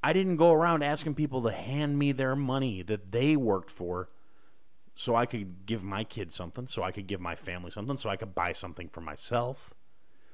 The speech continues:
That's not what these things are for. If you're using them for that,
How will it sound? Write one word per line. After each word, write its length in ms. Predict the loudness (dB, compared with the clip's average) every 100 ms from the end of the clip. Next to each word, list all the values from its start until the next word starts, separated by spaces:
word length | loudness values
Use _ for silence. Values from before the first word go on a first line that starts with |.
| -16 -4
That's 200 | -2 0
not 160 | 0 0
what 120 | -2
these 160 | -4 -2
things 200 | -2 -2
are 80 | -2
for. 380 | 0 0 -2 -10 -16 -16 -16 -8
If 240 | -2 -2 0
you're 100 | -2
using 360 | 4 4 6
them 100 | 2
for 140 | 2 2
that, 360 | 4 2 -2